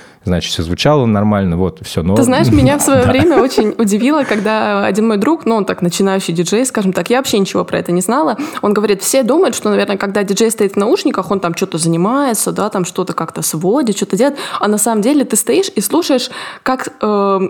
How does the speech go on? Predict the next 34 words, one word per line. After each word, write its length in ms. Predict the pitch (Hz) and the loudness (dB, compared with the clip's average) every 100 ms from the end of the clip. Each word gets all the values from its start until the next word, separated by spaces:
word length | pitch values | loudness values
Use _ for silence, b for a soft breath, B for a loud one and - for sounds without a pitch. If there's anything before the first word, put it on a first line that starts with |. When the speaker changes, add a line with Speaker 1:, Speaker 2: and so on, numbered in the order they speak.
| - | -2
Speaker 2:
как 200 | 302 294 | -2 -2
свести 340 | - 247 - | 0 0 2
следующий 460 | 294 254 240 240 220 | 2 2 0 0 -2
трек, 320 | - 277 285 | 0 0 0
да, 160 | 208 262 | 0 -2
с 40 | |
предыдущим. 640 | - 220 240 240 226 - 160 | -2 0 2 2 2 0 0
То 100 | 220 | 0
есть 160 | 226 | 0
ты 80 | 254 | 0
в 40 | |
этот 280 | 247 247 208 | 0 0 0
момент 420 | 208 214 330 427 - | 0 2 2 0 -2
ждёшь, 460 | 202 190 285 311 B B B | -2 2 0 0 B B B
когда 360 | 233 220 233 202 | -4 0 0 0
закончится 580 | 196 202 190 185 - | 0 0 0 0 -2
трек 220 | 180 - 480 - | 0 0 -2 -2
и 40 | |
как 280 | 208 294 320 | -2 0 0
его 160 | 233 208 | 0 2
вывести 420 | 196 269 240 - | 2 2 2 0
на 140 | 208 | 2
новую 340 | 208 220 214 208 | 2 2 2 2
дорожку. 600 | 202 214 185 - - 165 - B B | 2 2 0 -2 -6 -8 -10 B B
Да, 220 | - 208 277 | -2 0 0
как 240 | 269 277 | 0 0
это 120 | 277 | -2
всё 180 | 202 208 | -2 -2
сделать 380 | 196 214 190 - | 0 0 0 -2
плавно, 360 | 214 254 285 | 0 2 2
красиво, 460 | - 226 - 208 165 | 2 0 0 0 0
правильно 400 | - 269 427 262 | 0 2 2 4
или 160 | 208 214 | 2 2
нет? 220 | 190 196 | 2 -2